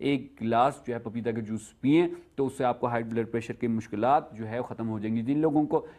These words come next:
अस्थमा वगैरह की मुश्किलात हैं, उनके लिए भी कहा जाता है कि वो भी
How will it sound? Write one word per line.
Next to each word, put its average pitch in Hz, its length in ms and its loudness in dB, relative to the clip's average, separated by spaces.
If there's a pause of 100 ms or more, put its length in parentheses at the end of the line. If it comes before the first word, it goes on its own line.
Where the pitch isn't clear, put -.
(100)
अस्थमा 139 380 0
वगैरह 139 300 0
की 139 100 -4
मुश्किलात 127 520 0
हैं, 147 100 0
उनके 151 360 2
लिए 143 120 4
भी 139 100 4
कहा 127 220 0
जाता 123 260 -2
है 131 160 -2
कि 135 100 -4
वो 123 400 2
भी 143 260 0